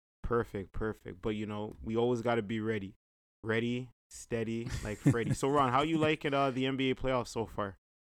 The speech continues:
Speaker 2: Okay, first of all, we were super wrong about the Raptors, man. That third
Speaker 1: Alright.
Speaker 2: quarter in game six was, that was embarrassing, man. Like, all of a sudden, <laughs> it's like, I honestly felt like there was saran wrap on top of the rim.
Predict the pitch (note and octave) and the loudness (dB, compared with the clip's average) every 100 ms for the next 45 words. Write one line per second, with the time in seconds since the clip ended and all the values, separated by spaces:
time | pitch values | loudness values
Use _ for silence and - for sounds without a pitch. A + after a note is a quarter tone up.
0 | _ _ _ _ _ _ _ - G#2+ - | _ _ _ _ _ _ _ -6 -4 2
1 | A2 - A#2+ - G2+ G#2 G2+ G2 A#2 A2 | 0 2 2 2 2 2 2 4 6 6
2 | G#2 - A#2+ A#2 - A2 G#2 G2+ G2+ F#2 | 4 2 4 4 4 2 4 4 4 4
3 | G2 F#2 F#2+ F#2+ F#2 - F2+ - F2 F2 | 0 0 0 0 0 -2 -4 -6 -10 -10
4 | - - A2 A2+ A#2 C3 G#2 G2+ A2 A2 | -14 -10 0 2 6 6 6 6 6 8
5 | B2 C3+ - _ _ _ - G#2 G2+ G#2+ | 8 6 2 _ _ _ -6 -2 2 6
6 | A2 A2+ A#2 G#2+ - A2+ C3 - - C#3 | 8 8 6 2 2 2 2 -2 -10 -4
7 | A2 G2 G2 F#2 - _ _ _ _ _ | 0 2 2 -2 -8 _ _ _ _ _
8 | _ _ _ _ - G#2+ A2 G#2+ G2 F#2 | _ _ _ _ -2 6 6 6 4 4
9 | G2+ G2+ F2+ F#2+ F2 F2 F2+ F#2+ _ _ | 6 4 2 -4 -6 -6 -8 -10 _ _
10 | _ - B2 G#2+ A2+ A#2+ C3+ B2+ - B2 | _ -6 -2 0 4 6 8 8 6 6
11 | A#2 C#3 B2+ - C#3+ - - - B2 A#2 | 6 6 6 4 4 4 -2 2 2 6
12 | B2 D#3 D#3+ E3+ D#3+ - B2+ C#3 B2 - | 8 8 8 8 8 8 6 8 6 6
13 | A#2 A2+ - A2 A2+ A2+ A2+ A2 - G#2+ | 6 8 8 8 8 6 6 6 4 2
14 | G#2 A2 - G2+ G2+ G2+ F#2+ | 0 0 0 0 0 0 -2